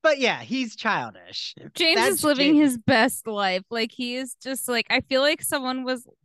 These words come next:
Speaker 2: like, you know, when you give that really mischievous kid permission to do whatever it is, you know, that they've been eyeing up to do, and they're li-, and you're like,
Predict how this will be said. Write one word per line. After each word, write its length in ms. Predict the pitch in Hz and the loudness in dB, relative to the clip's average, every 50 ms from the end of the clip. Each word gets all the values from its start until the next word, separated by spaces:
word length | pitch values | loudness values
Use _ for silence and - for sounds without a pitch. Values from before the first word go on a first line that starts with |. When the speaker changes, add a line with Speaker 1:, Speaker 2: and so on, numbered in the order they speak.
| - | -4
Speaker 2:
like, 160 | - 285 247 _ _ _ - _ _ _ _ _ _ _ _ _ _ _ _ _ _ _ _ - | -4 -4 -4 _ _ _ -20 _ _ _ _ _ _ _ _ _ _ _ _ _ _ _ _ -2
you 100 | 254 294 | 0 2
know, 140 | 302 302 330 | 2 2 2
when 80 | 370 | 2
you 100 | 415 403 | -2 -4
give 160 | 277 302 302 | -2 -4 -2
that 260 | 285 302 294 269 - - | -2 -2 -4 -4 -8 -8
really 220 | 233 254 262 262 | -8 -6 -6 -6
mischievous 580 | 254 247 240 - - 220 226 220 233 226 233 - | -6 -8 -12 -12 -12 -12 -10 -8 -6 -6 -8 -8
kid 260 | - - 233 233 226 | -4 -4 -4 -4 -4
permission 520 | - - 247 220 208 220 - - 226 220 233 | -4 -6 -4 -4 -4 -6 -6 -6 -6 -6 -4
to 100 | - 233 | -6 -6
do 200 | 190 226 226 220 | -4 -2 -2 -2
whatever 440 | 214 208 190 196 208 196 214 214 208 | -2 -2 0 -2 -2 0 0 0 0
it 80 | 196 | 0
is, 240 | 196 196 208 208 196 | 0 -2 -2 -2 -4
you 80 | 214 208 | -6 -6
know, 160 | 190 185 190 | -4 -4 -2
that 120 | 202 196 | -2 0
they've 200 | - 208 202 202 202 | 2 0 0 0 0
been 100 | 190 185 | -4 -2
eyeing 320 | 180 190 196 202 202 202 196 | 0 0 0 0 -2 -2 -4
up 120 | 202 208 - | -6 -6 -8
to 100 | - 180 | -12 -8
do, 260 | 151 190 190 196 208 | -6 -4 -2 -2 -4
and 160 | 208 190 170 | -4 -6 -6
they're 140 | 156 165 175 | -6 -6 -6
li-, 120 | 170 151 - - | -8 -10 -8 -8
and 160 | - 185 170 | -8 -8 -8
you're 120 | 170 185 180 | -8 -6 -6
like, 180 | 185 190 202 | -6 -6 -6